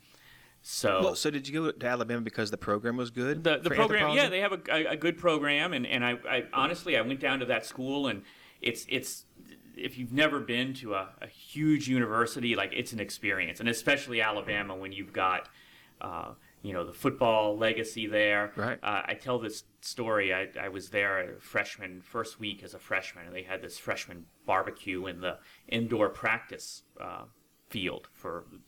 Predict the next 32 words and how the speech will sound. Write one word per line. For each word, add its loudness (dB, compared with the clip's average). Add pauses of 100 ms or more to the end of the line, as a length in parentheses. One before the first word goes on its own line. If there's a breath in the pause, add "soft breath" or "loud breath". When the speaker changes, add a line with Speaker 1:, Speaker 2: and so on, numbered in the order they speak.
(160)
Speaker 1:
Crimson -6
Tide, 4 (760 loud breath)
and, -2
um, -4 (920)
we -2
were, -4
you -2
know, -4
my 0 (460)
buddies 0
that 0
I 0
had -4
just -8
met, -2
and -16
we -12
were -12 (160)
sitting -12
there -4
in -8
the, -12 (140)
in -10
the -10
back, -2
kinda -10
in -12
the -12
back -2
of -8
the -8
room, -10